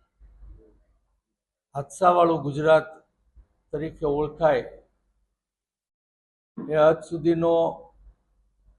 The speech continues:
ભાજપ પોતાના ભ્રષ્ટાચાર માટે સત્તાનો દુરુપયોગ કરી અને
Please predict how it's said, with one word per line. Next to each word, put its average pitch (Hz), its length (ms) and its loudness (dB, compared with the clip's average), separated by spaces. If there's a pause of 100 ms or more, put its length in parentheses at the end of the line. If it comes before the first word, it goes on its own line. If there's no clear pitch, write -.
(380)
ભાજપ 135 360 -2
પોતાના 165 600 0
ભ્રષ્ટાચાર 160 800 0
માટે 147 560 -6 (1800)
સત્તાનો 170 560 0
દુરુપયોગ 160 720 -4
કરી 151 220 -4 (1800)
અને 160 480 -4